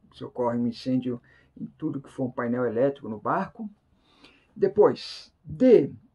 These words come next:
metais inflamáveis ou liga desses metais como magnésio, alumínio, que é muito raro, né? A gente tem barcos de alumínio, claro que tem, mas pra, pro alumínio chegar numa temperatura pra ocorrer incêndio,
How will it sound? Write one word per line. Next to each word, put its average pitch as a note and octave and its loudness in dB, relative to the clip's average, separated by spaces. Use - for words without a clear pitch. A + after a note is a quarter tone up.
metais F#3 -2
inflamáveis D#3+ 0
ou D#3+ 0
liga E3 2
desses C#3+ -4
metais D3 -4
como D3 -6
magnésio, C3 -2
alumínio, C#3 -4
que C4+ -10
é - -8
muito E4+ -12
raro, D#3 2
né? C3+ -2
A D3+ -6
gente C4+ -6
tem B2+ -2
barcos B2 -2
de G#2+ -12
alumínio, E3+ -4
claro - -6
que - -20
tem, E3 -4
mas A#2 -6
pra, C#3 -8
pro D#3+ -4
alumínio D3 -2
chegar C3+ -6
numa B2+ -4
temperatura C3+ -10
pra B2+ -8
ocorrer C#3 -10
incêndio, E3 -8